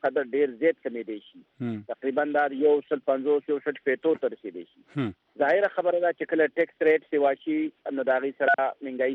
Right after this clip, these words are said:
Speaker 1: سیوا کېدی شي.
Speaker 2: هم.
Speaker 1: کله چې حکومت څومره سبسډي ورکوي، رعایت ورکوي په بجلۍ باندې،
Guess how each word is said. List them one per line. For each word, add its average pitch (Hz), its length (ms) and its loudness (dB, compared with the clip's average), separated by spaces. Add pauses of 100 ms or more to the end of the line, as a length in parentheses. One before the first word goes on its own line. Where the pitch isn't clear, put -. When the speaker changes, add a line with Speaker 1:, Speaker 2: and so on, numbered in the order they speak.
Speaker 1:
سیوا 131 160 -2
کېدی 127 380 -4
شي. 127 120 -14 (220)
Speaker 2:
هم. 82 120 -14 (100)
Speaker 1:
کله 156 180 2
چې - 120 -8
حکومت 147 340 -2 (120)
څومره 175 380 0
سبسډي 147 340 -4
ورکوي، 135 340 2
رعایت 127 340 2
ورکوي 143 280 -2
په 131 120 -10
بجلۍ 123 360 -4
باندې، 127 380 0